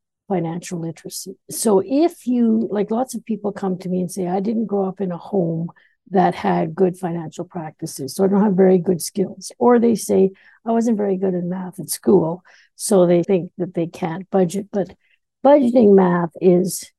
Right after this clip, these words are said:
grade two math. It's arithmetic. It's adding and subtracting. There's a little bit of dividing, there's a little bit of multiplication,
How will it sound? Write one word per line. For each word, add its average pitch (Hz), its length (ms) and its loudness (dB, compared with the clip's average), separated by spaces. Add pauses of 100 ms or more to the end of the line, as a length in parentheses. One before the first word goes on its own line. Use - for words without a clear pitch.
(160)
grade 190 280 6
two 208 220 4
math. 160 500 -6
It's 202 180 2
arithmetic. 196 640 0 (520)
It's 196 260 2
adding 185 460 2
and 175 140 -4
subtracting. 175 720 -12
There's 202 240 4
a 226 60 2
little 226 320 2
bit 233 140 -2
of 214 100 -4
dividing, 165 600 -6
there's 175 160 -4
a 185 60 -2
little 202 200 2
bit 196 120 0
of 196 80 2
multiplication, 170 760 -8